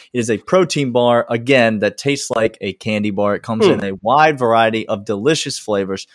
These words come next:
Speaker 1: all of which can be found at built bar dot com. Whatever your taste or preference, there are various textures that you can choose from, various flavors that you can choose from. You can get a variety box. You can get a single flavor box. You can order multiple boxes. And right now, when you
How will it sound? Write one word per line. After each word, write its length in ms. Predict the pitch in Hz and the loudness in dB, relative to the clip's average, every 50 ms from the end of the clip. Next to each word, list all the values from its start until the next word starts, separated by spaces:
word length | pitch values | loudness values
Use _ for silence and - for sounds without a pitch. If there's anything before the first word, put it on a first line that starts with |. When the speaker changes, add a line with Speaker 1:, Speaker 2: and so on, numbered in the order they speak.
| _ _ - _ _ _ _ - | _ _ -20 _ _ _ _ 4
Speaker 1:
all 240 | 175 233 247 254 | 4 6 6 6
of 100 | 185 127 | 4 4
which 220 | 139 135 127 - - | 2 0 0 0 -4
can 80 | 135 | -2
be 100 | 123 123 | -2 -2
found 240 | 113 - 131 123 120 | 0 0 0 2 2
at 80 | 110 107 | 0 0
built 160 | 117 120 110 | 0 0 2
bar 160 | 104 110 107 | 2 2 2
dot 240 | 98 101 98 98 - | 4 2 0 -2 -2
com. 260 | - 123 123 123 123 - - - - _ | 0 0 0 0 0 -4 -10 -20 -16 _
Whatever 380 | - 123 123 - 139 147 151 165 | -4 -2 2 4 2 2 4 2
your 200 | 151 123 113 107 | 0 0 -2 -4
taste 420 | 101 - 135 135 139 - - - - | -4 -2 -4 -4 -4 -4 -8 -12 -6
or 160 | 117 113 104 | -6 -6 -6
preference, 640 | - _ - 147 147 147 - - 143 135 - - - - - - - _ _ | -6 _ 2 2 2 2 2 0 -2 -2 -2 -8 -14 -18 -20 -20 -20 _ _
there 260 | 113 113 113 113 - | 0 2 2 2 2
are 360 | - 107 107 104 104 101 90 | 2 2 2 4 2 2 0
various 520 | 95 101 117 120 123 120 110 104 - - - | 0 0 2 4 4 4 4 4 2 -2 0
textures 520 | - 160 160 151 - - - 156 139 123 | 2 4 4 4 2 -2 -2 -2 -2 -2
that 80 | 143 135 | -2 -2
you 160 | 139 135 127 | -2 -2 -2
can 120 | - 123 110 | -4 -8 -8
choose 300 | - - 147 139 131 - | -2 -2 -2 -2 -2 -4
from, 300 | - 139 135 131 127 120 | -4 -2 -2 -2 0 0
various 340 | 120 113 107 101 101 - | 0 0 0 0 -4 -6
flavors 460 | - - 131 139 139 139 135 139 120 120 | -6 0 2 2 4 4 2 -2 -2 -2
that 80 | 123 | -4
you 140 | 123 123 120 | -4 -4 -4
can 120 | - 123 | -4 -8
choose 280 | 104 - - 123 120 113 | -8 -6 -6 -4 -6 -6
from. 240 | - - 120 113 117 | -6 -6 -4 -4 -2
You 60 | 123 | -4
can 60 | 120 | -2
get 120 | 117 110 101 | -2 -4 -4
a 20 | |
variety 460 | 95 107 104 110 117 123 120 117 117 113 | -2 0 2 4 4 4 4 2 0 0
box. 320 | 104 123 120 120 120 - - | 2 2 2 2 0 -4 -10
You 40 | 120 | -10
can 80 | 110 104 | -8 -6
get 140 | 107 101 | -6 -8
a 20 | 98 | -8
single 360 | - - - 117 117 113 101 | -8 -8 -8 -6 -6 -6 -8
flavor 320 | - - 107 101 98 101 | -6 -4 -4 -4 -4 -6
box. 400 | 95 92 107 101 98 98 - - | -4 -2 0 0 0 -2 -6 -14
You 60 | - - | -18 -18
can 100 | 110 107 | -14 -10
order 220 | 104 107 104 98 | -8 -8 -8 -6
multiple 380 | 104 107 107 104 - 107 104 98 | -6 -6 -6 -6 -6 -8 -8 -2
boxes. 440 | 92 101 98 98 - - 107 98 107 | 0 0 0 0 -2 -8 -14 -14 -12
And 100 | 104 104 | -8 -4
right 140 | 113 131 135 | -4 -2 -2
now, 140 | 131 123 | -2 -2
when 160 | 123 120 117 110 | -2 -4 -6 -8
you 100 | 104 | -10